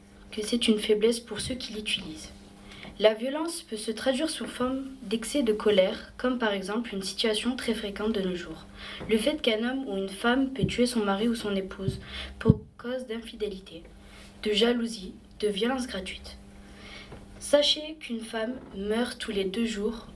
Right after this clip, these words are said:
et un homme tous les quatorze jours, sous les, sous les coups de leur conjoint. Cette violence est une forme de faiblesse, car la personne qui réagit comme cela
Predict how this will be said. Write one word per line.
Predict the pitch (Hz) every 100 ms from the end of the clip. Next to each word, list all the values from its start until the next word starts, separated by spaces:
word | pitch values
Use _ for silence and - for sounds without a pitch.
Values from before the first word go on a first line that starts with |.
| -
et | 196
un | 196 196
homme | 208 247
tous | 240 220
les | -
quatorze | - 220 208 202
jours, | 185 180 - - - - -
sous | - - 240
les, | 220 196 196 - - -
sous | - - 247
les | 226 214
coups | - 233
de | 208
leur | 196 196 202
conjoint. | - 196 180 160 - - - - - - -
Cette | - 226
violence | 202 240 262 294 - - -
est | 214 -
une | 214
forme | 208 254 254
de | 208
faiblesse, | 208 214 180 180 - - - - - -
car | - 208
la | 208
personne | 208 302 - 302
qui | 294 247
réagit | 214 233 233 226 247
comme | - 208
cela | 208 208 185 185